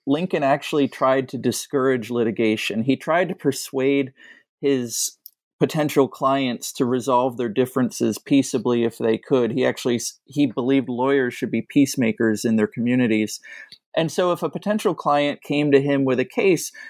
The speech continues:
Lincoln would ask a series of questions to try to figure out a fir-,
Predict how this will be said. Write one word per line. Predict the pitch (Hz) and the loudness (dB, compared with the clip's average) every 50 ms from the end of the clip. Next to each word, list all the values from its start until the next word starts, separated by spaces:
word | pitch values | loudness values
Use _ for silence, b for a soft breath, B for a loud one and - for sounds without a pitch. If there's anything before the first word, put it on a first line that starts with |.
| B B B B B B _ _ _ - | B B B B B B _ _ _ -4
Lincoln | - 196 220 247 247 285 262 247 | 0 2 2 2 2 -2 -2 0
would | 220 202 | 0 2
ask | 180 160 160 185 202 - - | 2 2 0 0 -2 -4 -4
a | 170 | -6
series | 156 - - 175 180 180 175 165 156 | -6 -2 -2 0 2 2 0 0 -2
of | 147 - | -6 -6
questions | - - 147 170 - - - 135 123 117 - | 0 2 2 2 2 0 0 0 0 0 0
to | - - | -2 -6
try | 131 - - 165 175 | -4 0 2 2 2
to | 170 165 | 2 0
figure | - - 160 147 151 147 | -2 -2 -2 0 2 2
out | 139 139 | 4 2
a | 135 | 2
fir-, | 131 - 143 139 139 | 0 -2 -2 -2 -2